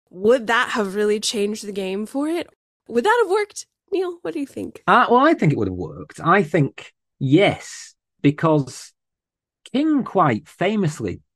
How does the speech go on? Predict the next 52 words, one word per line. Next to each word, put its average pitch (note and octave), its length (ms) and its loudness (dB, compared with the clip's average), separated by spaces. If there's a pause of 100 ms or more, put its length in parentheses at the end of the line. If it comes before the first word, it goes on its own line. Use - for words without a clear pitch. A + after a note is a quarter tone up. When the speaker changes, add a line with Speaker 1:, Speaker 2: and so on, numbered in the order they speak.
(280)
Speaker 2:
isn't D3+ 380 2
at C3 80 0
all B2 160 0
interested D3 380 -4
in G2 80 -6
how G#2+ 360 -2
the G2 220 -4 (480)
machine A#2+ 520 -2
works C2+ 560 -8
or G#2 120 2
how G#2+ 140 0
the F#2+ 100 -4
sausage G2+ 340 -4
gets G2 200 -2
made. A2 280 0
He's G2+ 100 -4
just C3+ 120 -6
kinda C3 140 -2
like, A2+ 120 0
"Right, C#3 140 -2
here," F#3+ 160 2 (280)
'cause - 180 2 (480)
basically, G3 680 4 (540)
all C#4 280 10
King F3+ 280 4
wa-, A2 140 0
wants A2 240 -4
to A2+ 40 -2
do B2+ 100 4
in F#2 120 0
that F2+ 160 -6
story - 520 -6 (160)
is B2+ 160 0
go, C3+ 180 2
"Right, B2+ 200 0
what C#3 280 2
would G#3+ 180 0
happen - 520 -10 (240)
if - 140 -8
we B2+ 60 -4
got B2 200 -2
a C3+ 40 -4
lot C3+ 160 0
of D3 100 -8
people C#3+ 320 2
in F#2 60 -4
a - 20 -6
situation G2 680 -4
and F#2 120 -6
they G#2 80 0
couldn't G#2 340 -4
leave, G#2 520 -6